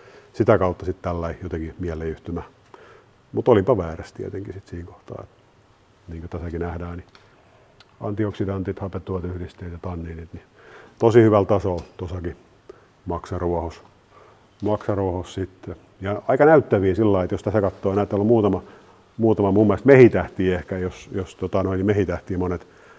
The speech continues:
tykkää, tykkää tota aurinkoisilla paikoilla, kuivilla paikoilla, kotonakin, kotonakin tota noin, niin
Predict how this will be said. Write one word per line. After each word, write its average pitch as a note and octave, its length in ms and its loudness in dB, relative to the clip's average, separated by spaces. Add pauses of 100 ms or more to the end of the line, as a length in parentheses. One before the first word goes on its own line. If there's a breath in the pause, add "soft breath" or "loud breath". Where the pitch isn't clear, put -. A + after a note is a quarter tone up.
(140 loud breath)
tykkää, F2 400 -8 (180)
tykkää F#2 320 -10
tota F2+ 220 -10
aurinkoisilla F#2 520 -6
paikoilla, F#2+ 380 -6
kuivilla F2+ 280 -4
paikoilla, F2 400 -8
kotonakin, F2+ 460 -6 (760 loud breath)
kotonakin G2+ 540 0
tota F2+ 180 -4
noin, F#2 220 -2
niin F2+ 100 -8